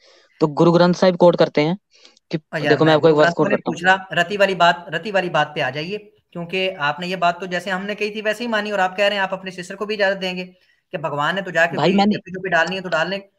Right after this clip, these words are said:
Speaker 1: आप
Speaker 2: तो
Speaker 1: एक
Speaker 2: कोई
Speaker 1: कंपैरिजन
Speaker 2: बात
Speaker 1: ही गलत कर रहे हैं। मैं ये कर रहा हूँ कि पहली बात तो बोलेंगे नहीं, ठीक है, और अगर सामने भगवान है, इसका message है देने का मकसद,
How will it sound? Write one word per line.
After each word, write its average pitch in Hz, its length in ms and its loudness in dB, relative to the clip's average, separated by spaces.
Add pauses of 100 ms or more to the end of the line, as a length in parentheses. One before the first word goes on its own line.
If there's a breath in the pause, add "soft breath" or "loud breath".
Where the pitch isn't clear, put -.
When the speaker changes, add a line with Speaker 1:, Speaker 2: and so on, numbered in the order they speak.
(340 soft breath)
Speaker 1:
आप 175 120 2
Speaker 2:
तो 180 100 0
Speaker 1:
एक - 60 -10
Speaker 2:
कोई 214 80 4
Speaker 1:
कंपैरिजन 196 220 2
Speaker 2:
बात 233 80 4
Speaker 1:
ही 233 40 6
गलत 208 160 2
कर 185 120 4
रहे 175 80 2
हैं। 175 100 -4 (100)
मैं 160 120 2
ये 196 140 6
कर 190 80 4
रहा 180 100 2
हूँ 185 60 0
कि 196 60 -2
पहली 175 220 0
बात 185 120 0
तो 180 80 0
बोलेंगे 147 340 0
नहीं, 143 120 -2
ठीक 175 180 0
है, 185 60 6
और 170 100 2
अगर 175 140 -2
सामने 180 300 2
भगवान 160 400 2
है, 151 200 0
इसका 170 220 -4
message 160 320 2
है 135 180 2
देने 131 240 -8
का 131 80 -6
मकसद, 131 380 -8